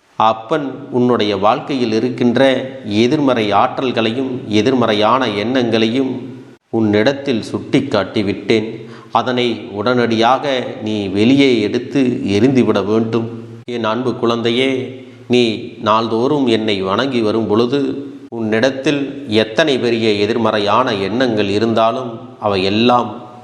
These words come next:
காணாமல் போய்விடும். அதன் பிறகு இனி எல்லோருக்கும் நல்ல எண்ணங்கள் மட்டுமே மனதில் ஓடிக்கொண்டிருக்கும். எல்லோருடைய வாழ்க்கையிலும் நல்ல விஷயங்கள் நடக்கும். உன்னுடைய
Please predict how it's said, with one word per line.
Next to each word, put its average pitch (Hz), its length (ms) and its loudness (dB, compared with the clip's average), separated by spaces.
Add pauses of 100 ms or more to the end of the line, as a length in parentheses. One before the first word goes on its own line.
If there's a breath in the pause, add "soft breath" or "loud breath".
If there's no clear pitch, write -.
(720)
காணாமல் 117 600 0
போய்விடும். 110 560 -2 (300)
அதன் 123 320 -2
பிறகு 151 360 0 (240)
இனி 113 240 2
எல்லோருக்கும் 120 720 2 (220)
நல்ல 107 320 2 (100)
எண்ணங்கள் 107 480 0
மட்டுமே 104 520 2
மனதில் 98 420 0
ஓடிக்கொண்டிருக்கும். 107 960 2 (480 loud breath)
எல்லோருடைய 127 680 4
வாழ்க்கையிலும் 127 680 0 (180)
நல்ல 110 320 2
விஷயங்கள் 101 560 0
நடக்கும். 110 500 -2 (400 loud breath)
உன்னுடைய 127 460 4